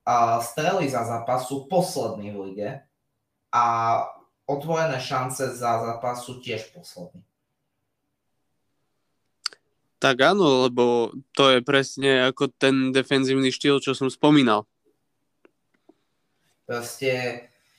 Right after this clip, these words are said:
Speaker 1: ja som v šoku, že Kaneovi sa nedarí. Ako dobre, z jednej strany podľa mňa trucuje a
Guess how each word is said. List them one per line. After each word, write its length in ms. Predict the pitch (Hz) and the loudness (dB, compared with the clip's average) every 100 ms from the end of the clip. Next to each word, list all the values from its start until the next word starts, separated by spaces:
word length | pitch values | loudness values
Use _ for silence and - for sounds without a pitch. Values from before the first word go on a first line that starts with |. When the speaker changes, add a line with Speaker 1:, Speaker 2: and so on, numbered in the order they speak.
| _ _ _ | _ _ _
Speaker 1:
ja 160 | - 151 | -4 -4
som 240 | 196 190 | -2 -4
v 80 | - | -4
šoku, 320 | 185 190 170 135 | -4 -6 -4 -4
že 160 | 120 120 | -4 -6
Kaneovi 400 | 127 127 123 131 | -6 -4 -6 -6
sa 240 | 131 120 | -6 -8
nedarí. 480 | 113 113 110 120 - | -6 -4 -4 -6 -8
Ako 240 | 127 135 | -6 -4
dobre, 240 | 131 135 107 | -4 -4 -6
z 160 | 123 | -6
jednej 160 | 127 123 | -8 -8
strany 480 | - 131 127 123 - | -6 -4 -4 -6 -10
podľa 360 | 123 131 123 | -4 -2 -2
mňa 140 | 117 117 - | -4 -6 -6
trucuje 720 | 135 127 127 127 123 127 127 | -6 -6 -8 -6 -2 -2 -2
a 80 | 107 | -2